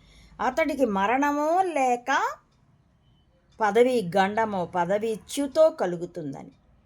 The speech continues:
తర్వాత ఇందిర దర్శనానికి వెళ్ళింది, పదవి ఊడింది. తదుపరి రాజు వెళ్ళలేదు కానీ పివి నరసింహారావు దర్శనానికి వెళ్ళాడు ప్రధానిగా.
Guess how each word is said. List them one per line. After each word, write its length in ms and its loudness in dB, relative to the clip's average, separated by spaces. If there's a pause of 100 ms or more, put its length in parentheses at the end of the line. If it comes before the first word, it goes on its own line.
(220)
తర్వాత 300 4
ఇందిర 760 0 (540)
దర్శనానికి 560 -2
వెళ్ళింది, 580 -4 (640)
పదవి 200 -2
ఊడింది. 460 -8 (1000)
తదుపరి 500 2
రాజు 340 2
వెళ్ళలేదు 440 0
కానీ 200 2
పివి 300 -4
నరసింహారావు 580 0
దర్శనానికి 600 -4
వెళ్ళాడు 360 -6
ప్రధానిగా. 680 0